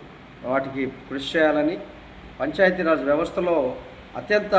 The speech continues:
ఆ, విలువైన ప్రజలకు దగ్గరగా ఉండే పదవి అయినటువంటి ఈ యొక్క సర్పంచ్ పదవికి వారందరూ కూడా మంచి,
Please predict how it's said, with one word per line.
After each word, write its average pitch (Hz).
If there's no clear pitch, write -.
ఆ, 151
విలువైన 180
ప్రజలకు 175
దగ్గరగా 202
ఉండే 185
పదవి 160
అయినటువంటి 147
ఈ -
యొక్క 285
సర్పంచ్ 185
పదవికి 160
వారందరూ 156
కూడా 165
మంచి, 170